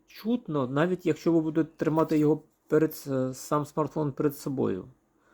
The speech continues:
Краще вже відключити, е, навушники, покласти їх, е, в футляр, наприклад,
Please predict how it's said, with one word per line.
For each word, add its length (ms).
Краще 420
вже 640
відключити, 1160
е, 220
навушники, 800
покласти 640
їх, 280
е, 40
в 380
футляр, 540
наприклад, 580